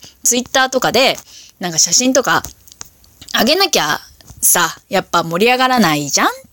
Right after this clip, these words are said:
て思うんだけどさ、キョトンめんどくさがりなんです。でね、写真あんまり撮らないの。あの、友達がね、こう、スノーとか使って、「写真撮るよ」っていうのに、「へー」って入るだけなの、キョトンって。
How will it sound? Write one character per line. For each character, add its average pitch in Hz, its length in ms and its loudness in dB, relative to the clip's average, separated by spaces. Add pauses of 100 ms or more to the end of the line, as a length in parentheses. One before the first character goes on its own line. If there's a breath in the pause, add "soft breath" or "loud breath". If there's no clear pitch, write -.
(100)
て 269 120 4
思 269 240 0 (140)
う 285 60 4
ん 233 40 4
だ 190 120 2
け 170 80 2
ど 151 80 -4
さ、 175 300 0 (580 loud breath)
キ - 100 -8
ョ - 20 -4
ト 202 120 2
ン 196 40 -2
め 185 120 0
ん 190 80 0
ど 208 100 2
く - 60 -2
さ 254 120 4
が 285 120 2
り 320 100 0
な 294 100 6
ん 233 60 4
で 202 80 4
す。 - 300 0 (800)
で 175 160 2
ね、 196 320 0 (280)
写 - 180 -2
真 285 280 2
あ 233 80 2
ん 254 80 2
ま 302 100 4
り 302 120 2
撮 220 120 4
ら 269 140 4
な 370 140 2
い 220 40 -2
の。 160 120 -10 (1200 soft breath)
あ 190 120 0
の、 180 220 0
友 294 220 4
達 330 240 0
が 311 100 4
ね、 330 120 4 (160)
こ 196 140 2
う、 180 40 4
ス - 180 2
ノ 247 180 2
ー - 40 2
と - 100 -6
か 143 120 -14
使 - 160 -4
っ 160 60 -2
て、 247 440 0 (680)
「写 381 160 2
真 480 180 2
撮 587 80 0
る 605 60 4
よ」 622 60 4 (340)
っ - 20 -
て 294 80 -2
い 262 60 0
う 240 40 -2
の 226 100 2
に、 254 160 2 (100)
「へ 554 580 2
ー」 - 20 -20
っ - 40 -20
て 262 100 -2
入 269 300 0
る 180 40 -2
だ 165 120 0
け 170 80 2
な 147 140 2
の、 143 40 -8
キ - 140 -2
ョ 175 60 0
ト 170 120 0
ン 156 40 -4
っ - 20 -10
て。 - 100 -8